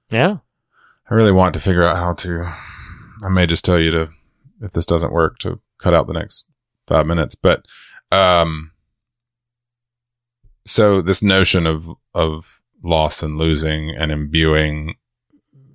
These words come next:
Speaker 2: meaning and identity into things that are but passing. Um, I got, it's funny, five minutes ago, I had this pang of, of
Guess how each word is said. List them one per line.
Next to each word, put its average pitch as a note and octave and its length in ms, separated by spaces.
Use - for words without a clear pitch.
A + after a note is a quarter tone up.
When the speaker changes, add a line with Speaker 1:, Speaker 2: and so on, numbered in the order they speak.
Speaker 2:
meaning E2 300
and D#2+ 80
identity D#2+ 560
into D#2 160
things D#2+ 420
that - 280
are D#2+ 140
but - 160
passing. D#2+ 680
Um, F#2+ 380
I G2+ 100
got, C#3+ 260
it's G#2+ 160
funny, F2 340
five F#2+ 260
minutes F#2+ 220
ago, E2 580
I F2+ 160
had E2+ 180
this D#2+ 160
pang F2 440
of, D2+ 460
of E2 200